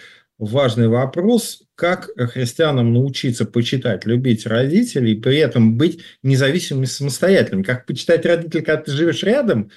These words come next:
кстати, тоже, э, э, скажем, не, не очень простой вопрос. Между прочим, <laughs> иногда бывает, да, когда ты прям вот здесь вот, да. А, и почему этому важно научиться и учить своих детей, как ты думаешь?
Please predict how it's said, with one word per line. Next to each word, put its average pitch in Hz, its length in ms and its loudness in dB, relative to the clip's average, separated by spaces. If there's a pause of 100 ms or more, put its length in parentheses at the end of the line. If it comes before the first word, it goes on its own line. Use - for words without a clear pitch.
(200)
кстати, 135 200 -8
тоже, 117 380 0 (720)
э, 110 300 2 (540)
э, 110 360 4 (320)
скажем, 117 400 -2
не, 143 300 0
не 160 180 4
очень 131 300 2
простой 92 340 -4
вопрос. - 440 -8
Между 110 220 0
прочим, 131 400 0
<laughs> - 20 4
иногда 110 320 0
бывает, 107 440 0
да, 127 240 -4 (340)
когда 120 280 -2
ты 120 120 -8
прям 110 280 0
вот 120 140 -2
здесь 110 400 -2
вот, - 140 -14
да. 139 220 -8 (440)
А, 107 720 2
и 143 120 -2
почему 175 840 2
этому 127 340 -4
важно 110 360 -2
научиться 127 600 -4
и 113 40 -2
учить 117 260 -8
своих 120 240 -10
детей, 104 320 -10
как - 240 -18
ты - 60 -18
думаешь? - 380 -20